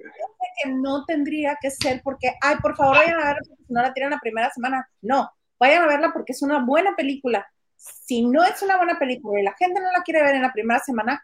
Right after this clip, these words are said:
que la tumben. A mí eso de estar patrocinando cosas nada más por patrocinarlas porque no la tumben, nunca me ha parecido padre.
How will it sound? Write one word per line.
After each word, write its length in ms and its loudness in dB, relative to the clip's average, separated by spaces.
que 140 0
la 160 -2
tumben. 500 4
A 100 4
mí 180 4
eso 180 2
de 60 4
estar 300 0
patrocinando 840 4
cosas 240 -2
nada 180 2
más 160 -2
por 160 -2
patrocinarlas 720 -2
porque 260 -10
no 160 4
la 200 4
tumben, 420 2
nunca 320 2
me 120 2
ha 60 -10
parecido 440 0
padre. 380 0